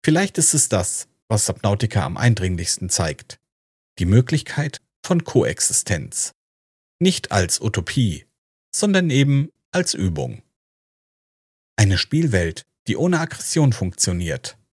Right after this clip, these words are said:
die Leben nicht bekämpft, sondern sich gegenseitig beobachtet.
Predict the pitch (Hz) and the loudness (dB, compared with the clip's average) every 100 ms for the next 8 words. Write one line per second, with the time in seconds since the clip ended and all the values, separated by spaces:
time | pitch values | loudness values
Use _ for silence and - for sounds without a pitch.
0 | _ _ _ _ 98 87 82 120 127 101 | _ _ _ _ 0 0 4 4 4 2
1 | 98 - 92 - 165 101 - - _ _ | -2 -4 -2 2 2 2 -4 -18 _ _
2 | _ - 196 185 175 170 165 - _ - | _ -4 0 0 0 -2 -2 -6 _ 0
3 | 156 143 92 76 117 - 135 104 90 76 | 4 4 2 -2 -6 0 2 2 0 -4
4 | - 73 - | -6 -8 -12